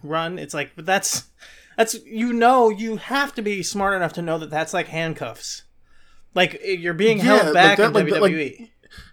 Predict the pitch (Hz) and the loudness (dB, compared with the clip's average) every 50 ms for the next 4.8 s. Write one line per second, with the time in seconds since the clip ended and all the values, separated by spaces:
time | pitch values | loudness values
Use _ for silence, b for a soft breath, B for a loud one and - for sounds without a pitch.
0 | B B - 214 202 220 226 214 170 156 208 233 247 262 240 180 190 208 202 - | B B -10 -2 2 4 4 4 4 6 4 6 8 6 6 6 4 2 4 4
1 | 233 185 135 - 147 139 131 170 185 - 233 226 185 165 139 120 147 151 160 175 | 4 2 2 0 2 4 4 4 4 4 2 2 0 0 0 2 2 2 4 4
2 | 175 175 165 147 143 143 135 123 139 156 175 208 208 165 - b b b b b | 2 2 2 2 2 0 0 2 2 0 2 4 2 2 0 b b b b b
3 | b b b b - - 165 190 233 233 226 208 175 156 143 156 170 - - 160 | b b b b -4 0 2 2 4 4 4 4 4 4 4 2 0 2 2 2
4 | 151 139 135 131 127 - 113 113 120 131 143 151 - - - | 2 2 2 0 0 -2 -6 -6 -6 -6 -6 -8 -8 -10 -12